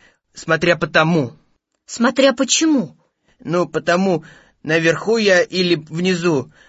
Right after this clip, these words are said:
Speaker 1: на нём или под ним».
Speaker 2: «Ну, а где он?»
Speaker 1: «Вот»,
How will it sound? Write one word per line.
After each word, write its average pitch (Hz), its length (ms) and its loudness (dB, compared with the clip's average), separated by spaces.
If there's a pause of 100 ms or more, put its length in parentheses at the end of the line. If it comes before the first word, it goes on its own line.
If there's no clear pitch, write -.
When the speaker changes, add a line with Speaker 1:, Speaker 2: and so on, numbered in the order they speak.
(200)
Speaker 1:
на 165 220 2
нём 202 240 2
или 175 300 0
под 165 260 -2
ним». 147 440 -2 (300)
Speaker 2:
«Ну, 240 400 0
а 247 400 2
где 214 360 -2
он?» 262 320 2 (180)
Speaker 1:
«Вот», 123 400 0